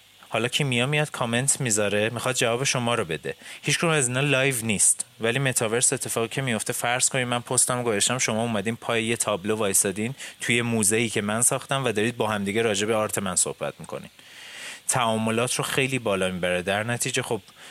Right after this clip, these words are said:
اوکی، ما که تو فضای مجازی هستیم، چیزی هم نیست که بگیم پذیرفته نمیشه. الان خیلی‌ها دارن وقت می‌ذارن.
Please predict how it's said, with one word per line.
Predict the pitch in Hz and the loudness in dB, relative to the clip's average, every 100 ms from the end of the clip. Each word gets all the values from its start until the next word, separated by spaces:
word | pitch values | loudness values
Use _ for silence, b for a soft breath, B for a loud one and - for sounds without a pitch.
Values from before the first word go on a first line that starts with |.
| B - | B -6
اوکی، | 113 120 | 0 2
ما | 104 107 | 2 0
که | 123 | -2
تو | - | -2
فضای | 113 101 104 | 0 0 0
مجازی | 98 101 98 90 | 0 0 0 -2
هستیم، | 107 127 - 98 | 0 2 2 2
چیزی | - 101 | -2 0
هم | 107 | 0
نیست | 113 - | 0 0
که | 117 | 0
بگیم | 92 90 | -2 -4
پذیرفته | 98 92 92 - 95 | -2 0 0 -2 -2
نمیشه. | 90 87 - | -2 0 0
الان | 82 85 95 | 0 -2 -6
خیلی‌ها | - 90 87 90 123 | -4 -2 -2 0 0
دارن | 107 87 | 0 -2
وقت | 85 85 - | -2 -4 -6
می‌ذارن. | 87 | -6